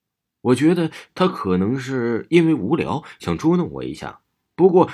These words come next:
我想他应该不会害死我的，如果真想害死我，大概那天晚上就不会让我醒来了吧。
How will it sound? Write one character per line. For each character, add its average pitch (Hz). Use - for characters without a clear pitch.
我 151
想 73
他 85
应 98
该 90
不 80
会 85
害 76
死 -
我 62
的， -
如 135
果 117
真 123
想 76
害 87
死 -
我， 65
大 117
概 104
那 107
天 110
晚 76
上 -
就 -
不 80
会 87
让 78
我 65
醒 -
来 53
了 65
吧。 -